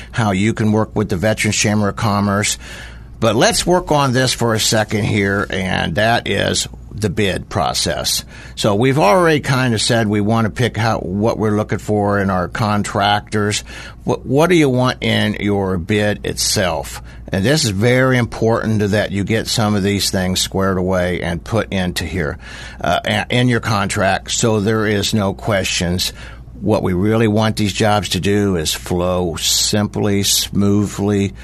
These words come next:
without any confrontation, and everything's ironed out. So one of the things we like to see, absolutely,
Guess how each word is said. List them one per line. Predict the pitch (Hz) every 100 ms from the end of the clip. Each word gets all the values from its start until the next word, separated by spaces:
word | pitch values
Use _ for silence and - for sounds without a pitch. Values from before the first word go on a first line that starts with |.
| - - -
without | 92 85 82
any | 104 104 98
confrontation, | - 101 104 98 92 113 98 98 - 95 92 - -
and | 76
everything's | - 104 104 - 98 92 82
ironed | 87 90 87 82
out. | 80 69 62 - - -
So | - 190 127
one | 104 104 110 110 135 175
of | 156
the | 127
things | 131 123 107
we | 117
like | 107 104 -
to | 95
see, | - 95 90 85 - - -
absolutely, | 107 120 - 107 92 - - 80